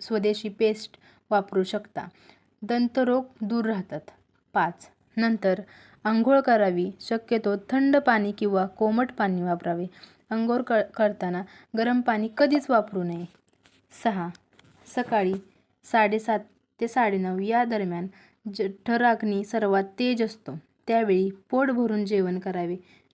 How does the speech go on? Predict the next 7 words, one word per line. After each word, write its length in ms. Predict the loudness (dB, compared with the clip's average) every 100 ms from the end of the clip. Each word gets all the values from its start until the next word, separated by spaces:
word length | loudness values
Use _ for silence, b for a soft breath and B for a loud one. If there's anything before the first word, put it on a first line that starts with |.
| 0
जमिनीवर 640 | 2 2 0 0 0 0
मांडी 380 | 0 -2 0 0
घालून 340 | 0 0 -2
बसून 340 | -4 -4 -6 -8 B B -6
शांत 360 | 0 0 0
चित्ताने 540 | -2 -6 -6 -4 -4 -4
जेवण 400 | -2 0 0